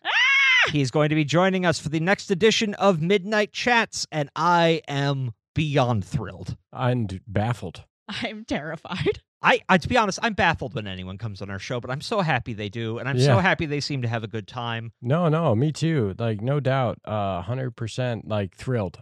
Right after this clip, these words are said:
Speaker 3: obviously, that he's gonna be coming on to talk about, mm,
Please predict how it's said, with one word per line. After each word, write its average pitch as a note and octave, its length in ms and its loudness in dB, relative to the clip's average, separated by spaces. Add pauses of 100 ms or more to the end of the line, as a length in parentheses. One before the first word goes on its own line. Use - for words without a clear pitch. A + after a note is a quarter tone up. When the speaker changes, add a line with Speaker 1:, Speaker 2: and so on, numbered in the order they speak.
Speaker 3:
obviously, G2+ 720 -8
that F#2+ 240 -12
he's A2 240 -8
gonna A2 180 -6
be G2 120 -8
coming G#2 260 -4
on G2 200 -4
to F2+ 60 -6
talk G#2 320 -8
about, G2+ 300 -4 (240)
mm, G2+ 140 -16